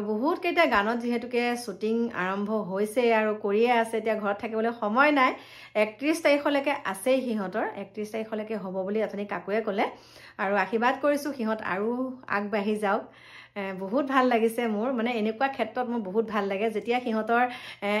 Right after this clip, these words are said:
ইটোৰ পিছত সিটো গান আহি আছে নহয়। আজি বাবুৰ গানতো কৰিব, আৰু আচুৰ্য গানতো কৰিছে, বাবুৰ গানত আজি এটা গাম-, মানে গান আজি এটা কৰিছে। এ, কাকুৱে গোটেইখিনি যিহেতুকে মোক জনায়ে থাকে, গতিকে মোৰ মনটো বহুত ভাল লাগিছে। আৰু আশীৰ্বাদ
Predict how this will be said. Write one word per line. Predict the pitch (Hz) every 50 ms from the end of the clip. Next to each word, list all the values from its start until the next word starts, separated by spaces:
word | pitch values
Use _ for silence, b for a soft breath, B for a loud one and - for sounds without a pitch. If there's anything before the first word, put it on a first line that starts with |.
| - 214
ইটোৰ | 214 226 277 294
পিছত | 277 285 294 294 269 -
সিটো | 262 233 254 254
গান | 247 220 214 220 226
আহি | 202 196 190 208 226
আছে | 233 233 233 226 214
নহয়। | 214 240 311 349 330 254 214
আজি | 185 190 190 254
বাবুৰ | 226 214 170 165 185 214 240 254
গানতো | 240 233 233 233 226 262
কৰিব, | 240 247 226 208 208 196 208 226 302 - B B B B B B B B B
আৰু | - 185 185 190 196 208
আচুৰ্য | 202 190 185 - 254 247 254 262 262
গানতো | 254 247 247 254 262 269
কৰিছে, | 262 254 240 240 233 240 240 240
বাবুৰ | 226 202 180 180 190 214 233
গানত | 226 226 226 233 226
আজি | - 196 190 190 214
এটা | 214 214 220 220
গাম-, | 214 - - 180 185 185 190 202 208 - - 175 - _ - 175 175 175
মানে | 185 190 196
গান | 190 180 185 180 190 202
আজি | - - 190 185 196
এটা | 196 196 208 202 202
কৰিছে। | - 190 190 190 185 - 208 240 - B B B B B B B B
এ, | - 190 190
কাকুৱে | 190 185 185 220 226
গোটেইখিনি | 220 220 208 214 208 208 220 220
যিহেতুকে | 208 208 190 208 208 220
মোক | 208 214 214
জনায়ে | 202 190 190 196 220 233
থাকে, | 240 214 214 208
গতিকে | 202 202 220 208 240
মোৰ | 233 247 240
মনটো | 214 202 202 202 226
বহুত | 214 208 202 220 208
ভাল | 208 220 214 208
লাগিছে। | 202 196 185 190 190 - 370 480 - - - _ _ _ _ _ _ _ _ _ _ - -
আৰু | 190 196 202
আশীৰ্বাদ | 185 180 - 214 214 233